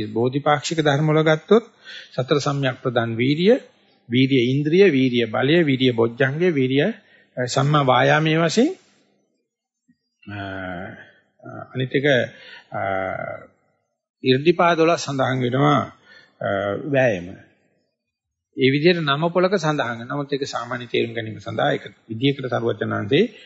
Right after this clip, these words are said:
ආරම්භ ධාතු, නික්කම ධාතු, පරක්කම ධාතු කියලා, අ, එක තැනක සඳහන් කරනවා. තමාලාට ඒ වගේ තවත් වචන තුනක් පාවිච්චි කරනවා.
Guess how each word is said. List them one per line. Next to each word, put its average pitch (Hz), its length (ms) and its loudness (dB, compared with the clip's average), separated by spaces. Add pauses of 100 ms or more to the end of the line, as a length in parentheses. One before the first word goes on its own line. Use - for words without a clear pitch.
(160)
ආරම්භ 131 420 -2
ධාතු, 135 300 0
නික්කම 127 340 -6
ධාතු, 123 280 -2
පරක්කම 117 440 -4
ධාතු 123 320 -2
කියලා, 135 360 2 (580)
අ, 113 160 -4 (1700)
එක 123 160 -6
තැනක 123 320 -4
සඳහන් 101 400 -8
කරනවා. 139 280 -6
තමාලාට 135 540 -2
ඒ 131 140 2
වගේ 127 340 0 (480)
තවත් 127 320 -2
වචන 127 320 -4
තුනක් 131 320 -2
පාවිච්චි 131 420 2
කරනවා. 139 440 2